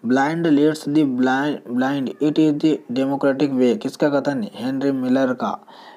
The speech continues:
लो-, लोहा के कुल संचित भंडार की दृष्टि से भारत का स्थान किस विश्व में कौन सा है? प्रथम। भारतीय मूल की दूसरी महिला अंतरिक्ष यात्री कौन थी? सुनीता विलियम्स। सब प्रत्येक के लिए है और प्रत्येक सब के लिए है। यह किस सिद्ध-, नीति का सिद्धांत है?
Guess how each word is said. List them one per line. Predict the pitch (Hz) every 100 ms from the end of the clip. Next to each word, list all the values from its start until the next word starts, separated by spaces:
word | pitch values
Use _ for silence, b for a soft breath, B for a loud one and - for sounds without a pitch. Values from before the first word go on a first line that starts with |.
| B B
लो-, | 120 135 143 147 - 135
लोहा | 139 139 151 160
के | 170
कुल | 156 151 156 117
संचित | 143 139 156 139
भंडार | 139 139 143 147
की | - 139
दृष्टि | 135 - 147
से | 151
भारत | 135 135
का | 127 143
स्थान | 135 139 139
किस | 139
विश्व | 139 285
में | 139
कौन | 135 135
सा | 135 139
है? | 127
प्रथम। | 117 127 113 - _ _ B B B B B B B
भारतीय | 131 147 170
मूल | 160 160
की | 156
दूसरी | 151 143 160
महिला | 147 151 151
अंतरिक्ष | 139 147
यात्री | 151 143 147
कौन | 147 147
थी? | 147
सुनीता | 143 139 143
विलियम्स। | 139 123 131 107 - - _ b b b b b
सब | - - 170 170
प्रत्येक | 156 147 165 160
के | 165
लिए | 156 151
है | 156 160 156
और | - 147
प्रत्येक | 147 135 - 147 151
सब | 143 -
के | 151
लिए | 139 139
है। | 139
यह | 139
किस | 139 156 156
सिद्ध-, | - 131 135
नीति | 135 143
का | 143
सिद्धांत | 139 120 135 262
है? | 196